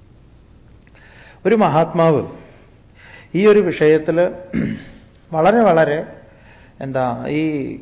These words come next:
കാര്യങ്ങളൊക്കെ നന്നായി മനസ്സിലാവുന്ന രീതിയിൽ പറഞ്ഞിട്ടുണ്ട്. അതിൽ അദ്ദേഹം പറയുന്നു, ഇപ്പൊ ഒരു ലോകയുദ്ധം വരുന്നു എന്നിരിക്കട്ടെ.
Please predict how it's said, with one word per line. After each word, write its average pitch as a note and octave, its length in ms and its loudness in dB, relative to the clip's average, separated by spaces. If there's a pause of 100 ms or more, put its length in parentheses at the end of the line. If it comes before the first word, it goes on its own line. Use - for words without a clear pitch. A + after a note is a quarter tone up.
കാര്യങ്ങളൊക്കെ D3+ 580 0
നന്നായി D#3 440 2
മനസ്സിലാവുന്ന D3 680 -2
രീതിയിൽ A#2 540 -6 (440)
പറഞ്ഞിട്ടുണ്ട്. A#2 540 -8 (800)
അതിൽ G3+ 100 2
അദ്ദേഹം G#3 340 2
പറയുന്നു, D3 480 0 (1700)
ഇപ്പൊ A#3 140 4
ഒരു A#3+ 80 4
ലോകയുദ്ധം F3 840 2
വരുന്നു A#2+ 280 -4
എന്നിരിക്കട്ടെ. A2 500 -10